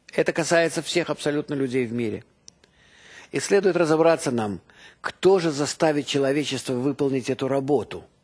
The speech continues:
чтобы достичь этой возвышенной и величественной цели. Я лично не желаю этого, у меня нет к этому никакой тяги, никакой необходимости. У меня есть маленькие мои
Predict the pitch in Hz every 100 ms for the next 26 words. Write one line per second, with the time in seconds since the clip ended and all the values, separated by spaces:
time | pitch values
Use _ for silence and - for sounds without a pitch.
0 | _ - - - 127 127 127 - 139 139
1 | 135 127 117 151 - 139 143 123 120 127
2 | - - 127 127 - - 87 - - _
3 | _ _ _ _ _ _ _ _ _ _
4 | _ _ _ _ _ _ _ _ _ _
5 | - 151 202 190 - _ _ _ - 120
6 | 104 113 104 - _ _ _ _ _ _
7 | _ _ _ - 127 151 170 214 294 277
8 | 233 139 127 127 143 165 - 175 165 170
9 | 160 156 175 - 120 127 123 117 110 117
10 | 151 139 - 113 104 123 113 - 139 180
11 | 294 185 185 190 175 151 135 131 151 139